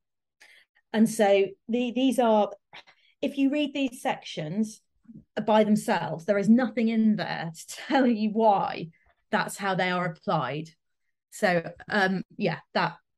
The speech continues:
that is sort of, that, that is the case. So it is the case that that is why it is,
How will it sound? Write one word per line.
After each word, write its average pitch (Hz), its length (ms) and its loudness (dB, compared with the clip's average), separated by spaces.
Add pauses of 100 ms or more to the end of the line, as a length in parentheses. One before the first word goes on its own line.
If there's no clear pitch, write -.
(1300)
that 233 240 0
is 202 320 4
sort 220 340 0
of, 190 220 0
that, 208 140 -6
that 220 200 -2
is 214 140 -2
the 208 100 -6
case. 180 420 -4
So 208 80 0
it 208 140 -2
is 226 160 -2
the 220 80 -2
case 196 380 -4
that - 160 -8
that 190 220 -2
is 180 120 -4
why 190 200 0
it 170 220 -4
is, 170 440 -4